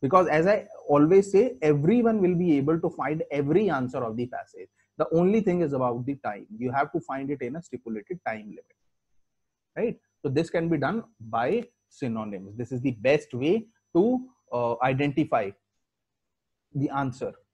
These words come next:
You need to be open about the synonyms. Then let's talk about the tips and tricks that you need to, uh, keep in mind while attempting these questions. Now, if the gramma-, uh, answer is grammatically incorrect, the answer is incorrect, as I have been telling you. If you think,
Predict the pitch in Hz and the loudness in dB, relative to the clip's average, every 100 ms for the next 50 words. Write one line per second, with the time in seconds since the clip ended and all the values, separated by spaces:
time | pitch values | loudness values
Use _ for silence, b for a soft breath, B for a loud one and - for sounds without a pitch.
0 | _ 123 123 165 170 135 135 113 113 107 | _ -6 -2 -2 -2 0 0 -2 -4 -6
1 | 98 98 170 202 123 95 95 101 _ _ | -8 -6 -6 -6 -8 -8 -14 -20 _ _
2 | _ _ _ _ _ _ _ _ _ _ | _ _ _ _ _ _ _ _ _ _
3 | _ _ 131 160 196 185 175 - 139 135 | _ _ -2 0 2 0 -4 -6 -6 -4
4 | 131 131 131 127 117 - 123 120 147 - | -2 -2 -4 -4 -6 -4 -8 -6 -10 -6
5 | 117 101 107 101 101 98 113 104 - b | -8 -6 -8 -8 -10 -10 -8 -8 -12 b
6 | b b _ _ 95 104 123 123 113 104 | b b _ _ -12 -4 -2 0 -2 -2
7 | 127 107 101 98 98 98 98 98 92 - | -4 -4 -6 -8 -10 -10 -10 -10 -10 -12
8 | 92 175 220 - _ _ _ _ 131 135 | -10 -8 -8 -10 _ _ _ _ -4 2
9 | 175 175 175 147 139 - 131 - _ 143 | 4 4 4 2 0 -2 -4 -6 _ 0
10 | 151 208 202 139 139 131 139 143 147 156 | 2 4 2 2 0 0 0 0 0 0
11 | 127 113 117 185 190 _ _ 120 117 113 | -4 -4 -2 -2 -4 _ _ -8 -6 -6
12 | 110 113 113 101 98 104 107 - 117 110 | -8 -8 -10 -12 -14 -14 -14 -12 -10 -8
13 | 104 107 104 101 101 101 98 101 113 175 | -6 -8 -8 -12 -14 -16 -14 -12 -4 -4
14 | 208 b b 127 123 139 127 143 196 | -4 b b -10 -4 -4 -2 -2 -2